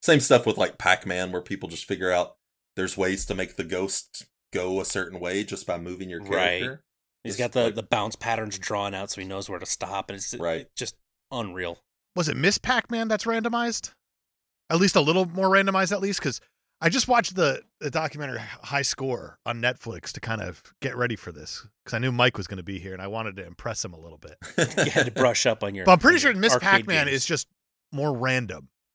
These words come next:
Speaker 1: Yeah.
Speaker 3: than
Speaker 1: Well,
Speaker 3: anything.
Speaker 1: and then there's, like, there's, like, faster versions of, of Pac-Man. I play Miss Pac-Man way more than I ever played Pac-Man.
Speaker 2: I have a lot more experience with Miss Pac-Man than
Speaker 3: Agreed.
Speaker 2: Pac-Man.
Speaker 3: Is there a game that you play, like, if you go to an arcade, like, you're looking for that machine?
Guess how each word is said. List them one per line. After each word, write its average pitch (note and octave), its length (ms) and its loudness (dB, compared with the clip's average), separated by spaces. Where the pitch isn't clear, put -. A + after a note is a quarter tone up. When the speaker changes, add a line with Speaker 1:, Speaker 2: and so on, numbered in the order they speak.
Speaker 1:
Yeah. D#2 220 -6
Speaker 3:
than C#3 140 2
Speaker 1:
Well, C#3 80 6
Speaker 3:
anything. G#2+ 180 6
Speaker 1:
and G2+ 60 0
then G2+ 120 0
there's, G2 220 0
like, E2+ 220 -6
there's, F#2+ 180 -4
like, G#2+ 160 -2
faster G2 560 0
versions G2+ 480 -4
of, G2 220 -6
of G2 300 -10
Pac-Man. G2 560 -2
I A2+ 120 8
play C#3+ 220 4
Miss G2+ 240 4
Pac-Man F2 480 2
way F2+ 180 2
more E2 380 -4
than F2+ 120 0
I D#2+ 100 0
ever E2+ 200 0
played D#2 280 -8
Pac-Man. E2+ 340 -2
Speaker 2:
I A#2+ 60 4
have B2 160 4
a A2 60 2
lot G#2 260 2
more F#2+ 440 -2
experience F#2 440 -6
with F#2+ 120 -16
Miss F#2+ 180 -6
Pac-Man G#2 320 -6
than F2+ 80 -8
Speaker 3:
Agreed. G#2 200 -2
Speaker 2:
Pac-Man. F2 160 -8
Speaker 3:
Is C#3 80 0
there G3+ 100 8
a A3 60 6
game F3 240 6
that D3+ 100 0
you C#3+ 100 -4
play, C#3 240 0
like, B2+ 200 0
if A#2 140 -10
you C3 100 -2
go B2 140 4
to B2 100 0
an A#2+ 60 0
arcade, A2+ 420 -2
like, F#2+ 220 -6
you're A#2 160 -2
looking A2 340 -6
for - 80 -12
that G#2+ 180 -4
machine? A2 420 -10